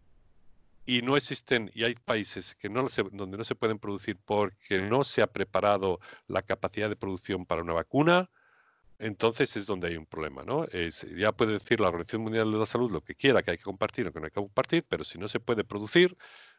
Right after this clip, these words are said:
no se puede compartir. Entonces, eso lo tienen que, eso lo tienen que, cada, cada país tiene que, que mirar qué capacidad de, de producción de vacuna tiene para las vacunas que van saliendo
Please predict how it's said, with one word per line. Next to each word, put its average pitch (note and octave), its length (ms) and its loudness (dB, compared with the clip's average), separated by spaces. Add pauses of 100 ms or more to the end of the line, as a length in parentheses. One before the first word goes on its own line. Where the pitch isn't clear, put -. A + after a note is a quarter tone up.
no B2+ 120 2
se B2+ 120 2
puede F#2+ 180 2
compartir. - 500 -8 (100)
Entonces, - 440 -8 (120)
eso B2+ 320 0
lo A2+ 120 4
tienen A2+ 300 -4
que, F#2+ 200 -2 (120)
eso F#2 220 -4
lo A2+ 100 -2
tienen G#2+ 240 -6
que, G#2 380 0 (400)
cada, E2 440 4
cada F2+ 240 0
país A#2+ 340 0
tiene G#2+ 260 -2
que, F#2 300 -4
que - 140 -8
mirar A#2 360 2 (180)
qué A2+ 160 2
capacidad F#2 580 -2
de, D#2+ 180 -8 (380)
de - 260 -18
producción G2+ 500 0
de G2 80 4
vacuna F#2+ 380 0
tiene G2 240 -2
para D#2+ 180 -2
las D2+ 120 -6
vacunas A2 400 -4
que - 100 -4
van E2 120 -2
saliendo F3+ 500 2